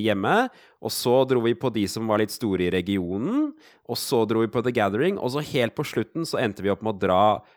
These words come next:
først til Sverige, og så til Danmark, og det gjeveste party i Danmark, det var et party som het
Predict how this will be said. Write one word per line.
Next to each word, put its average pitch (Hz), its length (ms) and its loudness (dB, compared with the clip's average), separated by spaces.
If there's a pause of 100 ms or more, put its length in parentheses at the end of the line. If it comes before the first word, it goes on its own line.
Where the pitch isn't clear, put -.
først 143 160 -2
til 156 100 -2
Sverige, 120 320 2
og 123 60 -2
så 110 420 -2
til 117 220 -6
Danmark, 101 580 0
og 104 80 -4
det 113 160 -4
gjeveste 110 920 -2
party 101 460 -4
i 107 140 -4
Danmark, 117 600 0
det 101 80 -2
var 104 140 2
et 101 100 -4
party 87 220 -4
som 107 160 -4
het 101 160 -2